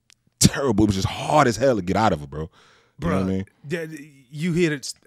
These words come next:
Speaker 2: I mean, you hit the nail right on the head, because ultimately, at the end of the day,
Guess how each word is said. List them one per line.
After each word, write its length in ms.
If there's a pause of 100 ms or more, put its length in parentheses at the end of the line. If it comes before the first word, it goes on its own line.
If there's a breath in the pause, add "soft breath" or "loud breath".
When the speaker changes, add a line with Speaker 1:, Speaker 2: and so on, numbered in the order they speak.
(160)
Speaker 2:
I 40
mean, 220
you 160
hit 280
the 80
nail 420
right 240
on 160
the 120
head, 320
because 460 (760)
ultimately, 640
at 120
the 180
end 140
of 100
the 80
day, 440